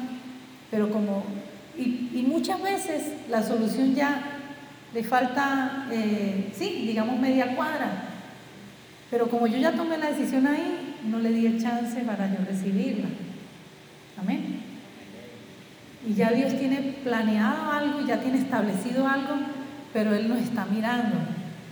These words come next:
¿cierto? Entonces ya yo tomé una decisión y, y Él nada más respira y como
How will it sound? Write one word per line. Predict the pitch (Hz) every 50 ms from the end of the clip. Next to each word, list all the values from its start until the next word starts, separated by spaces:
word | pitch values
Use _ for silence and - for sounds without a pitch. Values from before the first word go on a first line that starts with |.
| - - -
¿cierto? | 240 240 262 254 254 247 220
Entonces | 202 190 - - - - - 214 196 190 208 208
ya | 208 202 202
yo | 208 214 208
tomé | 214 220 214 214 220
una | 220 220 220
decisión | 208 196 - 185 226 233 247 247 247
y, | 240 - - - - - - - - - - - - - - - - - - - - - - - - 254
y | 226 226
Él | 220 233
nada | 233 233 226 226
más | 226 226 233
respira | 240 220 - - - 254 233 233 240
y | 233 233
como | - 226 208 202 202 190 - -